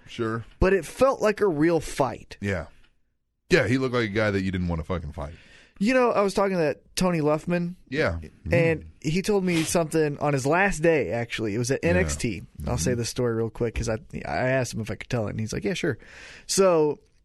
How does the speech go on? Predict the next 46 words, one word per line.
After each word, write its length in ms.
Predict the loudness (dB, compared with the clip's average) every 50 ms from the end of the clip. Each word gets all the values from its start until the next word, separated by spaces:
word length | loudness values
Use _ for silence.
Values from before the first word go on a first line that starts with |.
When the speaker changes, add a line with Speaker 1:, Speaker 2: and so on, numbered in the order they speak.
| _ _ -2
Speaker 2:
on 200 | 0 2 2 2
his 200 | 2 2 0 0
last 460 | 0 2 2 2 2 0 0 -2 0
day 380 | 2 4 4 4 2 0 -2 -2
on 160 | -2 -2 -2
his 120 | -2 -4
contract 800 | -4 -2 0 0 0 0 -2 -4 -4 -4 -4 -6 -8 -10 -14 -20 -20 -20 -20 _ _ _ 0
at 220 | 0 0 2 2
N 100 | 0 0
X 220 | 0 0 -2 -4
T, 240 | -4 -2 -2 -2 0 0
Undertaker 580 | 0 0 0 0 0 0 -2 -4 -4 -6 -10
came 260 | -8 -8 -8 -6 -6
in. 100 | -8 -12 -14 _ _ -8
Speaker 1:
Mm, 440 | -6 -6 -6 -8 -10 -12 -12 -12 -12
okay. 340 | -8 -6 -6 -6 -6 -6 -10 -16 -20 _ _ _ _
Speaker 2:
And 480 | -2 0 2 2 2 2 2 0 0 0 0
everyone 500 | 2 2 4 4 2 2 2 0 2 0
was 140 | 0 0 0
just 180 | 0 -2 -2
standing 400 | -2 0 0 0 0 0 -2 0
outside 360 | 0 -2 -2 0 -2 0 0 0
of 40 | 0
the 80 | 0
ring, 220 | 0 -2 -2 -2 -2
and 80 | -2
he's 160 | -2 -2 0
on 160 | 0 -2 -2 -2
the 140 | -4 -2
inside 340 | -2 -2 -2 -2 -2 -2 -2
of 40 | -4
the 80 | -6 -8
ring. 220 | -8 -10 -12 -14 -20 _ _ _ _ _ _ -20 -20 -20 -20 -20 -20 -20 -20 _ _ _ -2
And 260 | 0 0 2 2 2
there 80 | 2 2
was 100 | 2 2
a 40 |
lot 220 | 2 2 2 2 2
of 80 | 2
new 140 | 2 0 0 0
faces. 480 | 2 2 2 2 0 -2 -6 -8 -6
It 80 | -6 -6
was 100 | -6 -4
kind 240 | -2 -2 0 0 0
of 140 | 0 0
a 240 | 0 0 0 0 -4